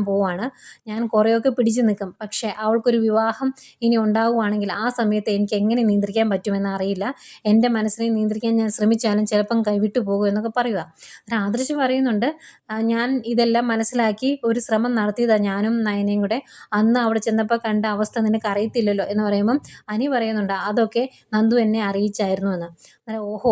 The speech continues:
എല്ലാ കാര്യങ്ങളും അവൾ അപ്പപ്പം നിന്നെ അറിയിക്കുന്നുണ്ടോ?" എന്ന് ചോദിക്കുമ്പം അനി പറയുന്നുണ്ട്, "അങ്ങനെ അറിയിക്കുന്നുണ്ട്. അതുകൊണ്ടാണല്ലോ അവൾ ഈ വിവാഹത്തിന് സമ്മതിക്കത്തില്ലെന്നും അവളുടെ മനസ്സ് അയാൾക്കൊപ്പം അല്ലാന്ന് നിങ്ങളോടൊക്കെ ഞാൻ പറഞ്ഞത്. എന്നിട്ടും നിങ്ങളാരും കേട്ടില്ലല്ലോ.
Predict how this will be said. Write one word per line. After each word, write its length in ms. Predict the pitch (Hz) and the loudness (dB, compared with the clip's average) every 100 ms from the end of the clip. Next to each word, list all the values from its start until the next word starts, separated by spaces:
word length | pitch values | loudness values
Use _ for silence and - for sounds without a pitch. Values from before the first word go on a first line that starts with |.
| 185 | 0
എല്ലാ 280 | 214 208 247 | 0 0 0
കാര്യങ്ങളും 440 | 240 233 233 240 | 0 0 0 0
അവൾ 160 | 214 220 | 0 2
അപ്പപ്പം 400 | 214 220 214 240 | 2 0 2 2
നിന്നെ 220 | 226 220 | 4 4
അറിയിക്കുന്നുണ്ടോ?" 600 | 214 202 226 254 233 196 196 | 2 2 2 2 0 2 2
എന്ന് 200 | 196 196 | 2 0
ചോദിക്കുമ്പം 340 | 180 202 320 330 - - | 0 -2 -2 -6 -20 -8
അനി 160 | 254 285 | -4 0
പറയുന്നുണ്ട്, 460 | 285 254 254 220 226 | 0 0 0 0 -2
"അങ്ങനെ 360 | 208 196 214 | -2 0 0
അറിയിക്കുന്നുണ്ട്. 600 | 226 208 226 254 247 220 226 - - - | 0 0 0 0 0 0 0 -4 -18 -4
അതുകൊണ്ടാണല്ലോ 640 | 220 226 240 226 226 240 | 2 2 2 0 0 0
അവൾ 220 | 214 208 220 | 0 0 0
ഈ 80 | 226 | 2
വിവാഹത്തിന് 560 | 220 208 196 214 226 | 2 0 0 -2 -2
സമ്മതിക്കത്തില്ലെന്നും 920 | 220 190 196 220 220 214 196 196 226 262 - - | -2 -2 0 0 -2 -2 0 2 0 -2 -10 -4
അവളുടെ 280 | 214 220 233 | -2 0 0
മനസ്സ് 420 | 233 214 214 240 214 | 0 0 0 0 0
അയാൾക്കൊപ്പം 560 | 220 226 226 226 220 226 | 0 2 2 0 0 0
അല്ലാന്ന് 360 | 208 208 220 220 | 0 -2 -2 -2
നിങ്ങളോടൊക്കെ 460 | 208 214 214 214 214 | -2 -2 -2 -2 0
ഞാൻ 180 | 208 202 | 0 0
പറഞ്ഞത്. 360 | 196 196 196 180 - - - | -2 -2 -2 -4 -10 -16 -8
എന്നിട്ടും 320 | 220 226 277 | -6 0 2
നിങ്ങളാരും 440 | 247 226 220 226 | 4 2 0 -2
കേട്ടില്ലല്ലോ. 580 | 214 226 214 214 208 202 | 0 0 0 0 0 0